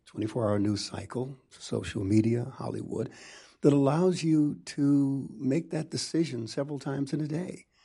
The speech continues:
So you can start out in the morning as one person. By the end of the day, you've gone through eight different identities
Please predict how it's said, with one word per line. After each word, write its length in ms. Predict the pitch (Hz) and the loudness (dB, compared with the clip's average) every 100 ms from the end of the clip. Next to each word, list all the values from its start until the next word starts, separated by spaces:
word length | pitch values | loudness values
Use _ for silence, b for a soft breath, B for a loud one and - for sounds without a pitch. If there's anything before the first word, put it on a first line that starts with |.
| b b b b | b b b b
So 160 | - 110 | 0 4
you 160 | 127 | 4
can 140 | 143 113 | 4 -2
start 380 | - 143 131 | 2 4 6
out 180 | 123 156 | 4 2
in 100 | 160 | 2
the 60 | 117 | -2
morning 420 | 110 123 175 113 | 0 2 2 2
as 120 | 107 | 2
one 240 | 107 160 190 | 2 0 0
person. 480 | - 117 - 110 | -4 -6 -10 -10
By 160 | 110 110 | -8 -2
the 100 | 117 | 0
end 140 | 120 | 0
of 80 | 110 | 0
the 100 | 107 | -2
day, 260 | 117 165 - | -2 -2 -2
you've 180 | 107 127 | -4 -6
gone 260 | 110 113 110 | -4 -4 -4
through 260 | - 117 120 | -2 -2 0
eight 260 | 135 135 | -2 -2
different 460 | 127 127 139 123 - - | -6 -6 -10 -14 -16 -12
identities 880 | 123 113 131 156 127 - - - - | -8 -2 -2 -2 -8 -10 -14 -16 -20